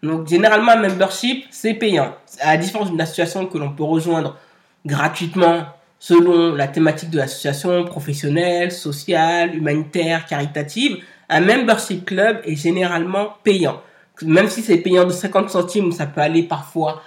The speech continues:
à mille euros par mois, cela dépend de la réputation du membership club. Il faut payer son adhésion.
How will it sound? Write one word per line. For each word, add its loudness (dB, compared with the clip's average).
à -8
mille 2
euros 6
par 2
mois, 4
cela 2
dépend 0
de 0
la 4
réputation -2
du -6
membership -4
club. 0
Il 2
faut 2
payer -2
son 2
adhésion. 4